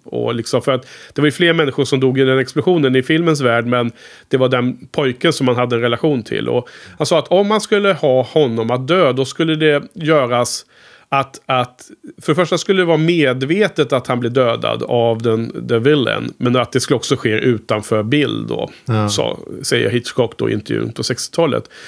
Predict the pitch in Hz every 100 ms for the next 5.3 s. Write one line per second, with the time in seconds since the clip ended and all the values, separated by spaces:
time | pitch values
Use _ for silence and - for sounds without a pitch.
0 | - - - 147 147 143 123 135 - 123
1 | 123 117 135 - 135 131 139 127 113 120
2 | - 117 117 123 117 123 127 123 - 110
3 | 117 110 107 - 135 - - 143 139 139
4 | - 131 113 - 113 110 113 107 113 117
5 | - 123